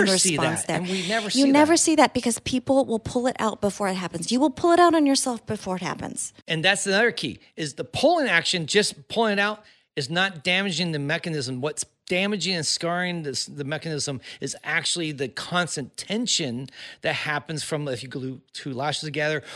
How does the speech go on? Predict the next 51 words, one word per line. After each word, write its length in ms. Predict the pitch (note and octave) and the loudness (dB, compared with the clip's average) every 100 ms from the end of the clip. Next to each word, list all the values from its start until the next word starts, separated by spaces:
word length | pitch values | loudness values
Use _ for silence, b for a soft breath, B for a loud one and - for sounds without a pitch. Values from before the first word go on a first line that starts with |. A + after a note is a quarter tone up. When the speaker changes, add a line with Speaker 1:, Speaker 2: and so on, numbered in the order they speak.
| B | B
Speaker 1:
or 260 | D#3 D3+ C3+ A#2 | 2 2 0 -4
with 120 | B2 A2+ | -10 -10
your 100 | A2+ | -8
hair, 300 | D3+ C#3+ C3+ | -4 -4 -4
you're 140 | A#2+ | -8
pulling 400 | - - D3+ C#3+ | -12 -4 -2 -2
your 80 | C3 | -4
hair 240 | C3 C3+ | -4 -6
back 320 | A2+ C3 B2+ | -4 -4 -4
in 80 | C3+ | -6
some 260 | - C#3+ B2+ | -6 -6 -6
way 220 | C3 C3 | -4 -4
and 160 | A#2+ D#3 | -6 -8
puts 140 | D3 | -8
that 120 | B2+ | -8
constant 300 | C#3 C3+ A#2+ | -8 -10 -12
tension. 300 | - - A2+ B B B - | -10 -10 -10 B B B -2
That's 320 | E3 G3+ - | 2 4 2
where 100 | G#3 G3 | 2 2
the 60 | |
scarring, 540 | C#3 - D#3+ D#3+ C#3+ B2+ | 0 -2 -2 -2 -2 -2
that's 240 | D#3+ F3 | -4 0
where 80 | E3+ D3+ | 0 0
the 80 | C#3+ | -4
real 300 | C#3 F3+ A#3 | -2 4 6
damage 420 | E3+ D#3 C#3 C3 A2 | 6 4 2 0 -4
that 120 | A2 A#2 | -6 -8
w-, 120 | - | -14
people 160 | - D3+ | -8 -8
are 20 | |
concerned 400 | C3 B2 - F#3+ | -6 -4 -2 -2
about 240 | C#3+ A#2 - | -2 -4 -6
happens. 480 | C3+ - F2 - B3+ | -10 -10 -12 -6 0
Speaker 2:
We're 120 | C#4 | 2
so 240 | - D#4+ | 2 2
lucky, 340 | C#4+ A3 B3+ A#3 | 2 0 -2 -4
guys, 460 | A#3 A3+ A#3+ A#3 | -2 0 -2 -4
because 560 | - A3+ - A3+ G#3 - _ - | -4 -6 -4 -2 -2 -4 _ -20
the 460 | - F#3 G#3+ G#3 G#3+ | -16 -6 -4 -4 -2
area 300 | A#3+ C#4 C4+ | 0 2 0
that 140 | - | -2
we 180 | G3 F#3 | -4 -2
work 300 | F#3+ F#3+ G#3+ | -4 -2 -2
on, 240 | G#3 G#3 - | -2 -2 -4
it's 240 | G3 - - | -6 -4 -4
like 200 | G3+ - | -4 -4
it's 140 | - | -6
got 140 | - F#3+ | -2 -2
a 40 | |
self-protective 800 | - - F#3+ - G3+ F#3+ - E3+ | 0 -2 -4 -6 -8 -8 -6 -6
mechanism. 600 | D#3+ D3+ D#3 C#3+ - C#3+ | -6 -6 -6 -6 -4 -6